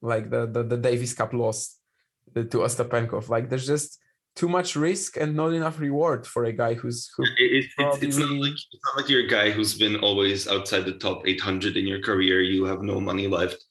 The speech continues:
Speaker 2: and then somebody comes up, comes over, o-, offers you ten thousand to fix one set, and, uh, and you feel like you have to take it, or, or you're basically shooting yourself in the foot. These are, these are established guys who have the money. I don't, I don't see the reason why, why they would go for that,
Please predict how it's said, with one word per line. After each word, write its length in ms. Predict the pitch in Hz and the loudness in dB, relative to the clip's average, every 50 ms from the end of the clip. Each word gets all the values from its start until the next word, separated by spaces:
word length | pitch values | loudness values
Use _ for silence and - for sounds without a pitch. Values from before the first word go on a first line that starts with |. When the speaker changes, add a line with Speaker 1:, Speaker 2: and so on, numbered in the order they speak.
| - - - - - - - | -16 -14 -14 -14 -12 -8 -4
Speaker 2:
and 80 | 98 | -2
then 120 | 98 98 95 | 0 0 2
somebody 360 | - 113 104 110 101 98 92 | 0 2 2 4 4 2 2
comes 300 | - - 107 104 101 95 | 2 0 0 0 2 2
up, 180 | 101 98 - - | 2 2 2 0
comes 220 | - 98 98 98 | -2 -2 0 0
over, 200 | 101 95 90 98 92 | -2 0 0 2 2
o-, 200 | 92 90 - - 101 | 2 0 0 -2 -4
offers 260 | 98 107 104 92 98 | -2 -2 -2 -2 -2
you 100 | 95 95 | -4 -4
ten 320 | - - 113 101 98 95 | -2 0 0 0 0 0
thousand 420 | 110 98 98 98 92 98 92 90 - | -2 0 0 0 0 -2 -2 -4 -4
to 80 | 104 92 | -4 -2
fix 260 | - 92 90 - - | -2 -2 0 0 0
one 240 | 95 87 95 95 87 | 0 0 0 0 0
set, 340 | - 104 95 92 90 - - - - - - - - - - - _ - | 0 0 0 0 -2 -6 -10 -16 -18 -16 -14 -14 -14 -14 -16 -10 _ 0
and, 300 | 87 87 87 87 85 - | 2 2 2 2 0 -2
uh, 200 | - - - - | 0 0 2 2
and 160 | 95 101 98 98 | 2 2 4 4
you 140 | 95 87 87 - - - | 2 2 0 -4 -10 -6
feel 300 | - - 110 101 95 92 | -2 2 4 4 4 4
like 200 | 90 90 90 - | 2 2 0 -2
you 80 | 101 90 | -4 -4
have 160 | 90 82 - | -4 -6 -8
to 100 | - - | -10 -4
take 260 | - 101 90 87 - | 0 0 0 2 2
it, 140 | 95 82 73 | 0 0 0
or, 240 | - 87 87 87 - | 0 0 0 0 0
or 160 | - 87 87 | 0 2 2
you're 180 | 87 87 87 80 | 2 2 2 2
basically 340 | 87 87 - - 92 90 - - - | 0 0 0 0 -2 -4 -4 -4 -4
shooting 240 | - - 95 90 90 | -2 0 0 0 0
yourself 360 | 92 95 90 - 92 85 - | 0 -2 0 0 -2 -2 -2
in 100 | 92 90 | -4 -6
the 80 | 85 80 | -8 -6
foot. 280 | - 107 101 92 - | -4 -2 -2 -2 -2
These 160 | - 98 - | -2 -2 0
are, 100 | 98 92 | 0 0
these 200 | - - - 101 | 0 0 0 0
are 100 | 101 95 | 0 0
established 640 | 98 98 - - - 92 95 90 95 95 92 - - | 2 0 0 0 0 -2 0 0 0 0 0 -2 -2
guys 280 | 101 92 90 90 90 - | -2 0 0 -2 -2 -4
who 160 | - 101 92 | -4 -4 -4
have 200 | 92 87 82 - | -4 -6 -6 -6
the 80 | - 92 | -6 -6
money. 380 | 92 95 92 92 92 92 92 - | -4 -4 -4 -4 -4 -6 -4 -4
I 80 | 98 | -4
don't, 260 | 98 101 101 98 - | -2 -2 -4 -4 -2
I 60 | - 98 | -2 -2
don't 240 | 95 95 95 92 - - - - - - - - - - | -2 -2 -4 -4 -8 -10 -14 -16 -18 -18 -16 -16 -12 -6
see 240 | - - - 101 95 | -4 -2 -2 0 0
the 100 | 90 90 | 2 2
reason 260 | 87 90 90 92 90 | 2 2 0 0 -2
why, 100 | 87 85 85 82 | -2 -2 -4 -2
why 120 | 85 87 85 | -4 -4 -2
they 120 | 85 92 | -2 -2
would 160 | 87 82 - | -4 -4 -4
go 120 | - 92 92 | -4 -4 -4
for 180 | - - - - | -4 -6 -8 -6
that, 120 | - - | -6 -6